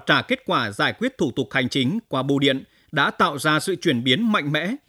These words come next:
trong giải quyết thủ tục hành chính, nâng cao chất lượng dịch vụ hành chính,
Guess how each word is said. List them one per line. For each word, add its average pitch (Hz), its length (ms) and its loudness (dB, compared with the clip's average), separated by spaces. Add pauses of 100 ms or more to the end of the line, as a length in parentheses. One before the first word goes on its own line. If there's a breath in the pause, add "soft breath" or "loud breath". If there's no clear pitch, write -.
trong 147 220 2
giải 143 200 2
quyết 240 260 -2
thủ 147 120 -2
tục 135 200 -2
hành 120 180 -4
chính, 139 300 0 (340 soft breath)
nâng 131 220 0
cao 139 180 0
chất 254 160 -4
lượng 180 220 0
dịch 123 220 -4
vụ 147 180 -2
hành 127 180 -2
chính, 143 300 0